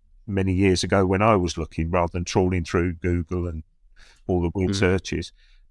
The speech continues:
Speaker 1: And, uh, and, and part of that, uh, website, the E D Solutions website,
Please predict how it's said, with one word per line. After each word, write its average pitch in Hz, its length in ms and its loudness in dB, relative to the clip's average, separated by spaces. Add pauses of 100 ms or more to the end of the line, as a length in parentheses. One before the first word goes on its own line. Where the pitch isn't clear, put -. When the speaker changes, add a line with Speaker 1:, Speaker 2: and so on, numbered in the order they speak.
(120)
Speaker 1:
And, 120 440 2 (160)
uh, 101 300 -2
and, 110 220 0
and 117 240 -2
part 135 360 0
of 101 200 -6
that, 101 180 -2 (260)
uh, 98 220 2
website, 95 500 0
the 95 80 0
E 101 140 2
D 92 140 -2
Solutions 90 460 -4
website, 90 520 -2